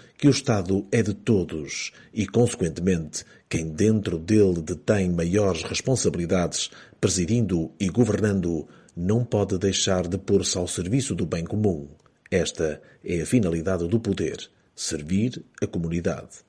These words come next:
sublinhou o Papa. Alertou para a tentação da instrumentalização do Estado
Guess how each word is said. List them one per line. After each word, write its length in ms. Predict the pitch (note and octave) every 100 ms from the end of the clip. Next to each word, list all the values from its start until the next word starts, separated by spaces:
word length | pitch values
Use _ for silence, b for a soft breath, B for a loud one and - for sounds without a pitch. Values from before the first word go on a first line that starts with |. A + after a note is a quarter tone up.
| _
sublinhou 760 | - - D#2 D2+ D2+ C#2 C2 - -
o 100 | -
Papa. 600 | - C2 - A#1+ G#1+ - _ _ B B B B B
Alertou 460 | B2+ A2+ A#2 C3+ F#2+
para 200 | G2+ F2+
a 20 |
tentação 600 | D3 B2+ F#2+ - G#2 F#2+
da 140 | F2+
instrumentalização 1080 | G#2 A2+ - F#2 A2+ - F2 E2+ F2+ - G2
do 80 | F2
Estado 680 | - - E2+ D2+ D2+ C#2+